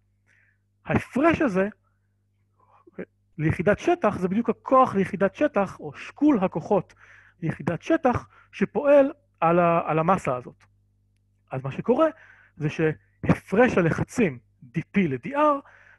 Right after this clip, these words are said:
צריך בדיוק לאזן, החץ הגדול פחות החץ הקטן, יש פה איזשהו פער, במצב של שיווי משקל, הפער הזה צריך להתאזן בדיוק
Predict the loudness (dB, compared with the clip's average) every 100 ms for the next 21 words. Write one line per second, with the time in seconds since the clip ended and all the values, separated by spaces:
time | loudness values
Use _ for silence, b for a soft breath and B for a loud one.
0 | _ -2 -2 -2 -2 0 0 0 2 2
1 | 2 -4 -8 -6 -4 -6 0 0 0 -6
2 | -12 -10 -10 -10 -4 0 0 -2 -12 -12
3 | -12 -14 -16 _ -2 0 -2 -4 b b
4 | b b _ -10 -8 -2 -2 -2 -6 -4
5 | -4 -2 0 2 0 0 0 2 0 0
6 | -4 -4 -4 0 0 0 0 2 2